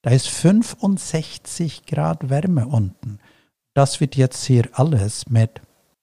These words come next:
Salzwasser geflutet. Nun dauert das acht Jahre, bis die Flutung auf die nächste Sohle in neunhundertvierzig Meter Tiefe ankommt. Also da haben wir noch ein bisschen Zeit.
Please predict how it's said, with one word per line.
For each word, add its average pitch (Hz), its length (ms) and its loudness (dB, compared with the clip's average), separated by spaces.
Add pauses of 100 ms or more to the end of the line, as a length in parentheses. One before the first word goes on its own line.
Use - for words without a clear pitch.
(160)
Salzwasser 117 920 0 (280)
geflutet. 131 840 4 (100)
Nun 131 240 4 (160)
dauert 147 460 0
das 131 260 -2
acht - 460 -6
Jahre, 127 720 0 (600)
bis - 420 0
die 131 200 4
Flutung 143 720 2
auf - 120 -4
die 135 160 0
nächste 127 500 0
Sohle 139 480 2
in 113 160 2
neunhundertvierzig 123 1200 2
Meter 110 280 -2
Tiefe 165 460 -4
ankommt. 127 680 -2
Also 123 260 -4
da 113 160 -4
haben 147 160 2
wir 131 80 2
noch 113 180 2
ein 120 120 0
bisschen 113 360 -4
Zeit. 190 440 -4